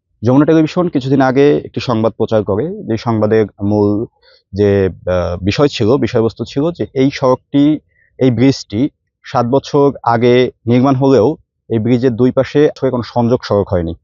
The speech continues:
এবং এই ব্রিজের এক পাশে, আমার পিছন সাইডটা, যেদিকে আপনারা এখন এই যে রাস্তা দেখতে পাচ্ছেন, আহ, এই পিছন সাইডটাতে সম্পূর্ণ ছিল ধান ক্ষেত, আহ, এবং আমার অপোজিট সাইডে, আহ, সেই সাইডটাতে আপনার ছিল একটি চিকন মাটির রাস্তা, যা দিয়ে কখনো আসলে যানবাহন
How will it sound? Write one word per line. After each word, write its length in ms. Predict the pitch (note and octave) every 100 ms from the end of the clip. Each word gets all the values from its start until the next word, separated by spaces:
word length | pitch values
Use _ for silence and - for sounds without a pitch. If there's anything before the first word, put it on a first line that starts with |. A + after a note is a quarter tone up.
| _ _ _ C3
এবং 280 | C3+ F3 -
এই 120 | B2 A#2+
ব্রিজের 300 | C3 C3+ D3+
এক 140 | B2 -
পাশে, 220 | A#2+ -
আমার 160 | F#2 G#2
পিছন 300 | - B2 D3
সাইডটা, 300 | A2+ F2+ C3+
যেদিকে 280 | A2+ G2 A2
আপনারা 240 | - A2
এখন 180 | G#2+ A2
এই 80 | G#2
যে 200 | G#2+ G2+
রাস্তা 280 | G#2 - G#2+
দেখতে 220 | G#2 G2+
পাচ্ছেন, 440 | - - A2 G#2 - - - - A2
আহ, 120 | G#2+
এই 120 | G#2
পিছন 260 | A2+ C#3 D#3
সাইডটাতে 460 | D#3+ D3 C#3+ D#3 D#3+
সম্পূর্ণ 420 | C#3 B2 C3+ C#3
ছিল 400 | - C#3 C#3+ D3 - G#2
ধান 260 | A2 A#2+
ক্ষেত, 220 | A2 G#2 - _ _ _ _ -
আহ, 220 | G#2 G2+
এবং 380 | G#2+ A2+ A#2+ A#2+
আমার 260 | A#2 A#2+ A#2+ - -
অপোজিট 360 | B2+ D3 D3 -
সাইডে, 320 | C#3+ C3+ E3+
আহ, 640 | G#3+ - A#2 A2 A2 G#2+ - - _ _ -
সেই 180 | C3+
সাইডটাতে 400 | C3 C3+ C#3+ C#3
আপনার 180 | C#3+ B2+ -
ছিল 240 | D3 D3+
একটি 160 | - D3+
চিকন 340 | - D#3 F3 C3+
মাটির 280 | A#2 A#2
রাস্তা, 280 | G2+ F#2 F3
যা 140 | D3+ G#2
দিয়ে 140 | G#2+
কখনো 240 | G#2+ - G#2+
আসলে 300 | A2 G#2 G#2 - _ -
যানবাহন 640 | G#2+ A2 A2 G#2 G#2 G2+